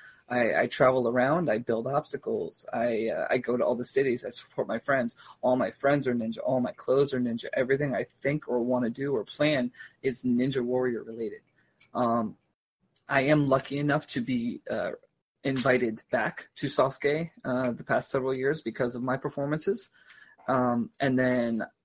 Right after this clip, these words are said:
I, I feel like I, I'm definitely a people person. So if I get a chance to meet somebody new or talk to someone new,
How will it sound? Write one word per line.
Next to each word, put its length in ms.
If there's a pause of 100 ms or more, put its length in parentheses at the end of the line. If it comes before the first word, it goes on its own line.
I, 260
I 40
feel 300
like 260 (1300)
I, 260
I'm 240
definitely 300
a 80
people 320
person. 420 (160)
So 480 (240)
if 160
I 120
get 120
a 60
chance 320
to 100
meet 280
somebody 360
new 220
or 100
talk 220
to 80
someone 340
new, 360